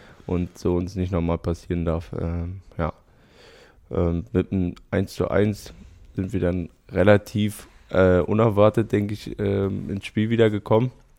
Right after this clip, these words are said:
Ähm, nach einem langen Ball, den dann, äh, Robin Müller gut, äh, in die Mitte zu Daniel Frahn bringt, äh, und der ins leere Tor einschieben kann, äh, waren wir dann, denke ich mal, ja, gut wieder besser im Spiel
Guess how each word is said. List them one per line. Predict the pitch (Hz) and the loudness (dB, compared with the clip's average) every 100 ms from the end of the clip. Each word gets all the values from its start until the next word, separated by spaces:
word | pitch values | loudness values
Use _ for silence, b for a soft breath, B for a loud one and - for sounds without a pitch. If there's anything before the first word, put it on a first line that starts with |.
| - | -4
Ähm, | 95 95 92 95 | 0 0 -2 -2
nach | 92 92 | -2 -2
einem | 95 | 0
langen | 90 95 90 | 0 0 0
Ball, | 92 98 | 2 2
den | 98 95 | 2 -2
dann, | 92 90 92 98 98 | -2 -2 -4 -8 -6
äh, | 95 | -4
Robin | 87 90 92 90 | -4 -4 -4 -4
Müller | 92 95 92 | -2 -2 -2
gut, | 98 92 - b b b b _ | -4 -8 -18 b b b b _
äh, | - 90 87 82 - _ | 0 2 2 -2 -8 _
in | 95 | -4
die | 92 | 0
Mitte | 92 92 98 | -2 -2 -6
zu | - | -8
Daniel | - 87 92 | -2 0 0
Frahn | 90 - 85 98 | -4 -2 0 0
bringt, | 95 98 98 - 101 | 0 0 -2 -6 -2
äh, | 90 90 90 107 _ | 0 0 -2 -6 _
und | - 92 87 | -10 -8 -4
der | 87 90 | -4 -2
ins | 92 - | -6 -4
leere | 92 90 | -2 -2
Tor | - 90 | -2 -2
einschieben | 95 95 101 98 | -2 -4 -8 -4
kann, | 101 101 - B B B B B B _ - | -2 -2 -6 B B B B B B _ 4
äh, | |
waren | 92 90 87 85 92 92 | 6 6 2 2 2 2
wir | 92 | 0
dann, | 92 87 | 0 0
denke | 95 95 | -2 -2
ich | 92 92 | -4 -2
mal, | 90 90 90 - - | 0 0 -4 -16 -4
ja, | 87 98 - _ _ _ - | -4 -4 -12 _ _ _ -6
gut | 104 101 | -4 0
wieder | 98 92 92 | 2 2 2
besser | - - 110 110 | 0 -2 0 4
im | 98 95 | 2 2
Spiel | - 110 113 | -4 -2 0